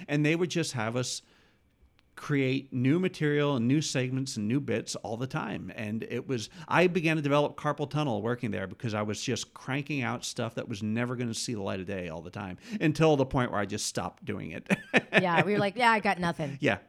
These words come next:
Speaker 1: <laughs> You,
Speaker 2: Bye, guys.
Speaker 1: you can look through the thousands p-, <laughs> of pages of other stuff I've given you that you haven't even looked at. But it was,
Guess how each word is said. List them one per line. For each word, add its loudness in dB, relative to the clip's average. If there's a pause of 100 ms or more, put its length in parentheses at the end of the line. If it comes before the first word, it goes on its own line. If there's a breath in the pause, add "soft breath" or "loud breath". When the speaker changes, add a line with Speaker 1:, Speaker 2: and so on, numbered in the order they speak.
(160)
Speaker 1:
<laughs> 6
You, 4
Speaker 2:
Bye, 6
guys. 4
Speaker 1:
you 6
can 6
look 4
through 2
the 4
thousands 4
p-, -8
<laughs> 2
of 4
pages 4
of 4
other 6
stuff 2
I've 2
given 4
you 2
that 0
you 0
haven't 2
even 0
looked 0
at. -6 (400 loud breath)
But 6
it 6
was, 4